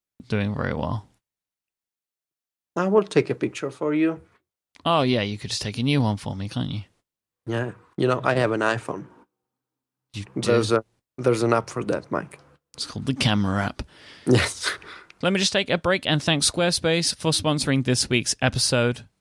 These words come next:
Speaker 1: of Virtual. They are the all-in-one platform that make it fast and easy to create your own professional website, portfolio, and online store. For a free trial and ten percent off, visit squarespace dot com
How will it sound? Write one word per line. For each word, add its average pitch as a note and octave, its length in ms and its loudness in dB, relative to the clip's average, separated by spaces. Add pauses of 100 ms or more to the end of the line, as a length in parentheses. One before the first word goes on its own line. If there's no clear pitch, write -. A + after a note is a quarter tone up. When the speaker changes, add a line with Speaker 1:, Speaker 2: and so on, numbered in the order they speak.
(140)
Speaker 1:
of G2 360 -2
Virtual. G2+ 720 0
They C#3 140 2
are C#3+ 140 2
the C#3 160 2
all-in-one C#3 520 2
platform C3 440 2
that C3 80 4
make A#2+ 240 2
it - 100 -2
fast B2 320 2
and A#2+ 160 2
easy A2 300 0
to - 80 -6
create - 340 -2
your A2 160 0
own G#2+ 80 2
professional A2 480 -2
website, A2+ 500 0
portfolio, C3 720 0
and - 220 0
online G#2 400 -2
store. B2 420 0 (280)
For F3+ 120 0
a F3 60 2
free G3 220 0
trial F#3+ 340 2
and F#3 100 2
ten F3+ 160 2
percent D#3+ 300 0
off, D3+ 220 0
visit D3+ 200 -4
squarespace C#3+ 580 0
dot B2 200 -2
com D3 320 0